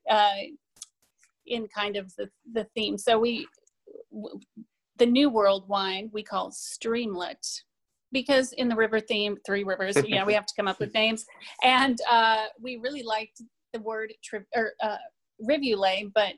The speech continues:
Speaker 1: or rivulet, I suppose, but it was taken by another, uh, booze producer. And so we added a T and call it rivulet instead. So,
Speaker 2: Yeah.
Speaker 1: or trivoulet, excuse
Speaker 2: Yeah.
Speaker 1: me. <laughs>
Speaker 2: Yeah, we just add a T to it, then the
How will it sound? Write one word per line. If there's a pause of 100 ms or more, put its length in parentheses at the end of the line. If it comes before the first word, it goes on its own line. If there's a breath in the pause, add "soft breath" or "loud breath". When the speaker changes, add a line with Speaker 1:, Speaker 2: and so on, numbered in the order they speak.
(200)
Speaker 1:
or
rivulet, (100)
I
suppose, (340 soft breath)
but
it
was
taken
by
another, (400)
uh, (180)
booze
producer.
And
so
we
added
a
T (360)
and
call
it
rivulet
instead.
So, (100)
Speaker 2:
Yeah.
Speaker 1:
or
trivoulet,
excuse
Speaker 2:
Yeah.
Speaker 1:
me. (320)
<laughs>
Speaker 2:
Yeah,
we
just
add
a (120)
T (120)
to
it,
then
the